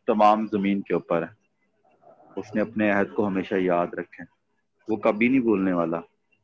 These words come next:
कभी नहीं भूल-, ना ही देरी करने वाला, ना भूलने वाला, ना देरी करने वाला। आज मैंने एक, अ, status पे लगाया था, एक सौ पच्चीस,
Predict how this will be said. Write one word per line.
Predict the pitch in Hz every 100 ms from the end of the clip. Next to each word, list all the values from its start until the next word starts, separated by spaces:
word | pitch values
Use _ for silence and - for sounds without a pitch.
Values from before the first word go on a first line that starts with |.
| _ _ - 107 139
कभी | 131 135
नहीं | 107
भूल-, | 85 85 -
ना | 101 113
ही | 117
देरी | 98 101 104
करने | 98 87 87
वाला, | 82 85 82 _ _ _ _ _
ना | _ -
भूलने | 101 107 110 113
वाला, | 117 113 113
ना | 110
देरी | 98 92 87
करने | 92 87 82
वाला। | 82 78 82 - _ _ _ _ _ _ _ - 95
आज | 95
मैंने | 98 107 104
एक, | 101 104
अ, | 98 92 90 87 85 _ _ _ _
status | - 107 107 117
पे | 117
लगाया | 104 101
था, | 101 107
एक | 117 117
सौ | 131
पच्चीस, | - - - 110 - -